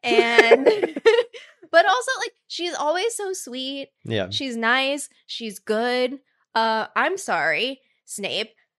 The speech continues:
Speaker 1: Hermione is the only student who wants to offer anything from your questions or whole class discussions. Do you know how
Speaker 2: Yeah, but
Speaker 1: difficult
Speaker 2: Snape is the kind of teacher that asks questions but doesn't want them to be answered. He wants to
Speaker 1: True.
Speaker 2: answer them himself.
Speaker 1: But do you know how difficult it is to, you know how difficult it is to get anyone to talk in whole class discussions?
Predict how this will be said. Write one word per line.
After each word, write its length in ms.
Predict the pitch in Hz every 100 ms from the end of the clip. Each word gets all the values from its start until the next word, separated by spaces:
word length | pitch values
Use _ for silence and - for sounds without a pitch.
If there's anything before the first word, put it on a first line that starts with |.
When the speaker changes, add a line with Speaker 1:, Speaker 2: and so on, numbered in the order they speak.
| _
Speaker 1:
Hermione 420 | 311 294 285 339 359
is 80 |
the 140 | 302 277
only 500 | 254 294 311 320 311
student 540 | - - 311 285 247 254
who 300 | 262 254 226
wants 400 | 214 220 269 -
to 160 | 277 -
offer 360 | 208 262 330 294
anything 720 | 233 330 392 247 202 190 226
from 200 | 254 240
your 120 | 196
questions 760 | 190 196 262 - 247 208 214 226
or 140 | 208
whole 160 | 240 208
class 300 | 247 208 220
discussions. 560 | 202 - 202 233 226
Do 100 | 220
you 240 | 247 453 508
know 200 | 302 339
how 160 | 330 311
Speaker 2:
Yeah, 200 | 208 -
but 20 |
Speaker 1:
difficult 280 | 175 311 127
Speaker 2:
Snape 180 | 131
is 160 | 160 143
the 120 | 151
kind 240 | - 117 107
of 100 | 107
teacher 340 | 113 104 107
that 180 | 104 95
asks 220 | 101 -
questions 460 | - 104 - 101 -
but 180 | 101
doesn't 320 | - 107 101 98
want 220 | 95 95
them 140 | 92
to 100 | -
be 180 | - 107
answered. 260 | 104 - 120
He 100 | 113
wants 100 | 95
to 120 | 220
Speaker 1:
True. 100 | 104
Speaker 2:
answer 320 | 90 - -
them 180 | - -
himself. 400 | 95 - - - -
Speaker 1:
But 140 | 262
do 80 | 320
you 160 | 381
know 180 | 392 392
how 120 | 359
difficult 420 | 277 277 311 311 302
it 100 | 285
is 240 | 311 302
to, 160 | - 262
you 220 | 220 311
know 140 | 240
how 160 | 202 175
difficult 400 | 180 175 180 165
it 100 | 147
is 240 | 135 190
to 100 | -
get 200 | 202 196 -
anyone 400 | 226 254 247 226
to 80 |
talk 260 | 202 190 220
in 100 | 208
whole 160 | 196 208
class 220 | 226 233
discussions? 680 | 196 - 214 285 285 311